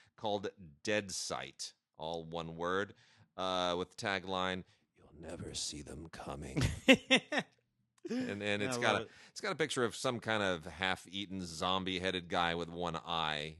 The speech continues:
Speaker 1: It's kinda disgusting,
Speaker 2: Yeah.
Speaker 1: but, you know,
Speaker 2: Mm.
Speaker 1: that's how, that's how these things sell.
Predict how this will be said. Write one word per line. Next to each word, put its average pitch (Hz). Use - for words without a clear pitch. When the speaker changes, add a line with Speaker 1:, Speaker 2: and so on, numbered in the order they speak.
Speaker 1:
It's -
kinda 98
disgusting, 80
Speaker 2:
Yeah. 123
Speaker 1:
but, 123
you -
know, 120
Speaker 2:
Mm. 117
Speaker 1:
that's -
how, 95
that's 123
how 123
these 101
things 95
sell. 95